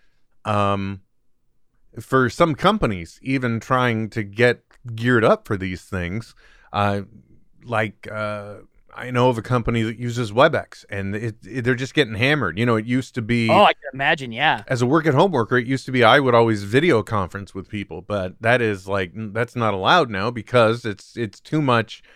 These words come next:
Speaker 1: network traffic, uh, hitting
Speaker 2: Sure.
Speaker 1: our infrastructure at once. So,
Speaker 2: Yeah.
Speaker 1: you know, it, it, it doesn't play out. Uh, Dan Weeks saying, uh, "John Oliver sounded so lackluster without the audience and the white screen." It was, it was, it was, it was weird.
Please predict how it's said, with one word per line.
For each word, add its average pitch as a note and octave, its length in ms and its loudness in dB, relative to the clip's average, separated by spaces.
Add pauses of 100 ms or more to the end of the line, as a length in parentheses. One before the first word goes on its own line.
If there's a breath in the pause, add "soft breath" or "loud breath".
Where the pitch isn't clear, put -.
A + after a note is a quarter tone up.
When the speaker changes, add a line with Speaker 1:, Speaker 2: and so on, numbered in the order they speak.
(320 soft breath)
Speaker 1:
network B2 520 0
traffic, C#3 760 0
uh, A2+ 160 0
hitting B2+ 280 2
Speaker 2:
Sure. B2+ 80 2
Speaker 1:
our A#2 100 4
infrastructure A#2+ 680 -2
at G2+ 120 0
once. F#3+ 680 -4
So, A2 420 4
Speaker 2:
Yeah. E3 220 4 (680 soft breath)
Speaker 1:
you A#2+ 120 0
know, G#2+ 260 6
it, A2+ 260 0
it, A#2 340 -2
it A#2+ 320 -4
doesn't B2+ 280 0
play A#2+ 240 4
out. D3+ 260 2
Uh, G2+ 140 -4
Dan G#2 300 -2
Weeks G#2+ 280 -4
saying, G2+ 400 0
uh, F#2 140 0
"John G#2+ 280 -2
Oliver G#2+ 300 0
sounded G#2+ 460 -2
so A#2 200 0
lackluster G2+ 600 0
without G2 260 0
the G2+ 140 0
audience G2+ 460 2
and G2 80 -6
the F#2 60 -4
white G#2+ 220 0
screen." F2 440 -6
It G2+ 60 -4
was, B2 300 4
it C3 80 -4
was, A2+ 200 -4
it C#3+ 100 -2
was, C#3+ 300 -4 (460 soft breath)
it F#3 180 6
was C3+ 320 2
weird. A#2 600 2